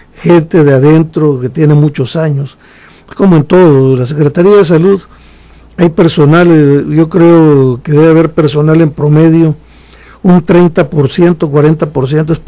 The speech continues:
tienen más de veinte años de trabajo. Casi todo el personal es de base, entonces ven a los actores políticos ir y venir. Pero ellos siguen allí inamovibles, viendo lo que hacen y lo que no hacen.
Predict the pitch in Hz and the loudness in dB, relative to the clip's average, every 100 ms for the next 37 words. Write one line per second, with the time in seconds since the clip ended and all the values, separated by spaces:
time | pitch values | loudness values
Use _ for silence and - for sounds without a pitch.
0 | 139 - 160 156 165 156 156 151 143 151 | -14 -10 -6 -2 0 0 0 0 0 -2
1 | 160 139 135 147 143 139 135 139 147 147 | -2 -4 -2 -2 -4 -6 -6 -8 -6 -8
2 | - - - - - - - - 196 185 | -12 -20 -20 -20 -20 -20 -20 -8 -4 -2
3 | 160 180 185 175 147 147 156 165 160 151 | 0 0 2 0 0 0 2 2 2 2
4 | 143 160 156 139 131 165 156 170 151 - | 2 0 -2 -6 -4 -4 -2 -6 -8 -18
5 | - - _ 160 165 165 143 131 143 165 | -20 -20 _ 0 2 4 2 0 0 -2
6 | 160 160 151 160 180 151 135 147 151 147 | -2 -2 -2 -2 -6 -6 -2 0 0 2
7 | 165 226 - - _ _ _ - - _ | 2 0 -6 -20 _ _ _ -20 -20 _
8 | _ _ - - 175 208 208 226 226 208 | _ _ -14 -2 0 2 2 2 2 4
9 | 202 220 226 208 180 196 262 269 254 180 | 2 2 2 2 2 0 0 -2 -4 0
10 | 196 208 196 185 160 151 143 131 135 156 | 2 2 4 2 4 2 0 -2 -4 -6
11 | 151 151 165 190 196 180 156 143 151 190 | -4 -4 -4 -4 -4 -4 -4 -4 -2 -2
12 | 196 175 | -2 -4